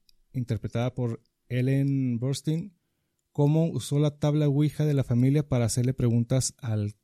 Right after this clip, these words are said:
Capitán Howdy, el demonio que finalmente se apodera de su alma. El ocultismo de la tabla se consolidó. Después de ahí, pues,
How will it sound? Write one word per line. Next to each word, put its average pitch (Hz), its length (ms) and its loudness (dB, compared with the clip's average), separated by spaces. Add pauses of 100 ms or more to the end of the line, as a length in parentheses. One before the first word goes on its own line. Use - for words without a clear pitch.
(140)
Capitán 131 520 -2
Howdy, 131 500 -2
el 113 160 -2
demonio 127 420 4
que 131 80 -2
finalmente 123 520 2
se 127 120 -2
apodera 113 420 0
de 113 120 -2
su 107 220 -4
alma. 131 320 0 (680)
El 117 300 0
ocultismo 123 540 0
de 143 40 4
la 131 120 2
tabla 151 500 0 (100)
se - 220 -4
consolidó. 120 800 0 (800)
Después 151 440 2
de 190 80 4
ahí, 196 320 0 (760)
pues, 156 280 -4